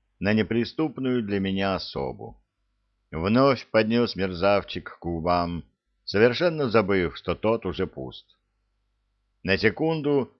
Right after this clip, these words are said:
скудные капли, упавшие мне на губы, вызвали у меня приступ ярости. Я замахнулся было бутылкой в витрину, но вовремя спохватился и поставил ее на место.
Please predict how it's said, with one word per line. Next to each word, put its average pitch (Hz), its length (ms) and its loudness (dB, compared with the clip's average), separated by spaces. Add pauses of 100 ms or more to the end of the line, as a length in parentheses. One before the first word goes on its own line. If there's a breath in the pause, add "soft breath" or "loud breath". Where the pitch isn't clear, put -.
(140)
скудные 117 480 0
капли, 117 400 2
упавшие 95 540 2
мне 95 180 -2
на 92 140 0
губы, 87 380 -2
вызвали 98 480 0
у 95 80 0
меня 98 300 0
приступ 92 520 -8
ярости. 90 720 -4 (720)
Я 151 380 4
замахнулся 123 640 0
было 90 180 2
бутылкой 101 540 0
в 80 60 -6
витрину, 123 680 -2 (500)
но 175 220 4
вовремя 85 540 2
спохватился 160 840 -2
и 151 40 -4
поставил 95 640 0
ее 113 220 0
на 143 120 -2
место. 73 480 -8